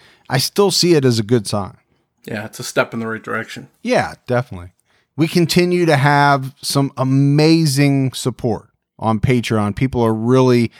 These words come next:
Speaker 1: stepping up to help us out. So let's give some shout outs. We had Margaret McLean,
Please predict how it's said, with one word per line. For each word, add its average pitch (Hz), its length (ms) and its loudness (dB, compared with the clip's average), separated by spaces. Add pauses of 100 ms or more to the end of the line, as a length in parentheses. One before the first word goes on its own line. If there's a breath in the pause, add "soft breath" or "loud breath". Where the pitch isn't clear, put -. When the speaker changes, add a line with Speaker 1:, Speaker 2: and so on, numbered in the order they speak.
(180 soft breath)
Speaker 1:
stepping 123 520 0
up 113 360 -2
to 104 240 -4
help 110 280 -2
us 104 180 -6
out. 147 360 2 (440 soft breath)
So - 160 0
let's 202 120 -2
give 240 160 -2
some 202 140 -2
shout 170 320 0
outs. - 440 -20
We 117 160 -2
had 120 440 2
Margaret 123 560 2
McLean, 127 640 -4